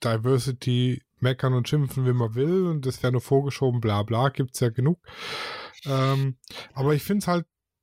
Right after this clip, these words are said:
gut, dass es bis zum Schluss durchgezogen wird und Martina mit ihren fünfzig Jahren im Finale stand, ja. Hätten wir, hätten wir die ganzen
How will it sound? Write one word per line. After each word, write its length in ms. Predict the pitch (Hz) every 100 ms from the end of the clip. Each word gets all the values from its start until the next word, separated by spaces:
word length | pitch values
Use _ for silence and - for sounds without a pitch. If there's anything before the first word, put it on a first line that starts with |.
| _ - - _ _ _
gut, 260 | 165 175 165
dass 140 | 147
es 120 | 147
bis 220 | - 151
zum 120 | - 139
Schluss 320 | - 170 175
durchgezogen 600 | 185 175 - 151 175 165
wird 180 | 170 160
und 120 | 147
Martina 500 | 135 131 - 160 156
mit 160 | 147
ihren 400 | 135 135 135 123 117
fünfzig 640 | - 170 175 - 180 160
Jahren 500 | 180 180 180 185 180 - _ _ _ _ _
im 160 | - 139
Finale 420 | - 117 101 101
stand, 360 | - 101 98 -
ja. 260 | 110 123 - - - - - - -
Hätten 240 | 139 151
wir, 240 | 147 135
hätten 160 | 139 143
wir 80 | 151
die 120 | 143
ganzen 580 | 147 156 151 147 143